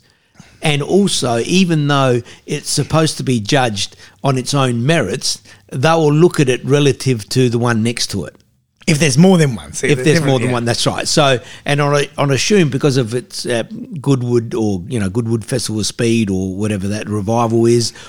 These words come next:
Speaker 1: or for a matter, Pebble Beach, then the quantity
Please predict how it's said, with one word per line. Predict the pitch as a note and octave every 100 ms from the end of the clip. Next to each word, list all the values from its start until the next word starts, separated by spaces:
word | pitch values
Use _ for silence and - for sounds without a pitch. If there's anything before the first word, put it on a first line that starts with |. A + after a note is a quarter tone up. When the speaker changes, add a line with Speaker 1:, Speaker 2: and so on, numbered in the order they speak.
| - _
Speaker 1:
or | D3+ C#3 A#2
for | C3 C3+
a |
matter, | A2 A2+ G#2+ G2+ G2
Pebble | - C#3 A2 G#2
Beach, | G2+ C3+ A2 - - - - _ - -
then | C#3 C#3+ C3
the | B2
quantity | - F3 F#3 D#3+ - B2 A#2+ C3